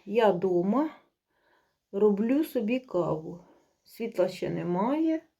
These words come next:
Чекаю. Так, зараз перекушу, тому що мені йти до лікаря.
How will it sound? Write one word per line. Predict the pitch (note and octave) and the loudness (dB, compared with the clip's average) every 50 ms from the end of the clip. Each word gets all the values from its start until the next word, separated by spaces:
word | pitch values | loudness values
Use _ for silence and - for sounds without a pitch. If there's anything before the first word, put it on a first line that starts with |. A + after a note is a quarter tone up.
| _ _ _ _ _ _ _ _ _ _ _ _ _ _ _ _ _ _ | _ _ _ _ _ _ _ _ _ _ _ _ _ _ _ _ _ _
Чекаю. | - - - A#3+ A#3 - - - E3 E3 E3+ E3 E3+ F3 F3 F3 _ _ _ _ _ _ _ _ _ _ - _ _ _ _ _ _ _ _ _ - | -14 -10 -8 -8 -8 -10 -14 -16 -14 -14 -16 -16 -18 -20 -20 -20 _ _ _ _ _ _ _ _ _ _ -20 _ _ _ _ _ _ _ _ _ 0
Так, | - A#3+ A#3 G3 G3 | 2 2 2 2 2
зараз | G3+ C4 C4+ C4 B3+ A#3+ - | 2 4 4 4 2 -2 -4
перекушу, | - A3+ A3+ G#3+ A3 G#3 G#3 - - - - - - - B3 C4+ D#4 F4 E4+ - - _ - - _ | -2 -2 0 2 2 0 2 2 0 0 0 -6 -8 -6 -4 -4 -2 -4 -4 -6 -12 _ -20 -18 _
тому | - F#3+ G3 G#3+ A3+ B3+ | -6 -4 -4 -2 -4 -4
що | B3+ - - - B3+ | -6 -8 -8 -4 -2
мені | A#3 A3 G#3 G3+ G3 G#3 A#3 B3 | -2 0 0 2 2 2 0 -2
йти | A#3+ - - G3+ A3 A3+ A3 | -4 -6 -4 0 0 0 -2
до | G3+ F3+ - G3 A3+ A#3+ | -2 -6 -2 0 0 0
лікаря. | A#3 G3+ G3+ G3+ G3+ - - G3+ G3+ G3 G3 G3 G3+ G3+ | 0 0 -2 -4 -4 -6 -8 -8 -8 -8 -8 -12 -16 -18